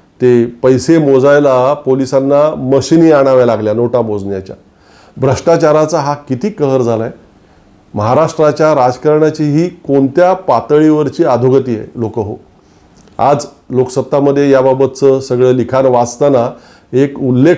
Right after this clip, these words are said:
त्याच्यामध्ये वाचनात आला आणि प्रचंड अस्वस्थ झालो. मलाही अचानक ते वाचता वाचता ते जुनं प्रकरण आठवलं. प्रकाश गुप्ते नावाचे एक पत्रकार होते नवशक्तीमध्ये, आदर्शवादी विचारांचे. त्यांनी आपल्या, आपले काही आमदार कसे विधिमंडळामध्ये प्रश्न उपस्थित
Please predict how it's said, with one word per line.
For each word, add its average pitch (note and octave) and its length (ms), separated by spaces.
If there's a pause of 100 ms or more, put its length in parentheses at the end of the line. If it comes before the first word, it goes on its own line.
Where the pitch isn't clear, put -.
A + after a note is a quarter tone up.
(220)
त्याच्यामध्ये C3 400
वाचनात A#2+ 440
आला B2+ 180
आणि C#3 360 (300)
प्रचंड G3 380
अस्वस्थ A#2+ 480
झालो. G#2 320 (300)
मलाही F3 360
अचानक C#3+ 840
ते B2+ 120
वाचता A#2 380
वाचता C3 280
ते B2+ 140
जुनं A#2+ 240
प्रकरण A#2 380
आठवलं. G2 400 (600)
प्रकाश D3+ 340
गुप्ते C#3+ 320
नावाचे D3+ 360
एक C#3 120
पत्रकार B2+ 400
होते A2 260
नवशक्तीमध्ये, A2+ 760 (280)
आदर्शवादी D3+ 600
विचारांचे. G#2 540 (540)
त्यांनी E3 600
आपल्या, C#3+ 400 (100)
आपले C3+ 480
काही C#3 220
आमदार C3 380
कसे C3 340
विधिमंडळामध्ये C3 800
प्रश्न C3+ 380
उपस्थित B2+ 440